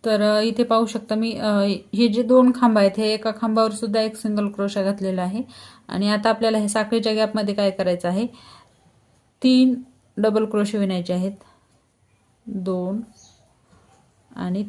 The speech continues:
तीन. आता काय करायचं, हे तिसरा जो डबल क्रोशे आहे, इथे तीन साखळ्या घ्यायच्या आणि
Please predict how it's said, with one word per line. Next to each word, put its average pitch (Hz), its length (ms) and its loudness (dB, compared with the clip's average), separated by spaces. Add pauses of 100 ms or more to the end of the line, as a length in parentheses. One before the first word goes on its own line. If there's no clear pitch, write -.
तीन. 180 200 0 (600)
आता 214 240 0
काय 247 180 4
करायचं, 220 360 2
हे 226 160 0 (140)
तिसरा 247 340 4
जो 240 180 4
डबल 233 280 2
क्रोशे 226 360 0
आहे, 196 220 2
इथे 220 240 0 (140)
तीन 233 220 2
साखळ्या 214 380 0
घ्यायच्या 202 400 0 (720)
आणि 196 380 0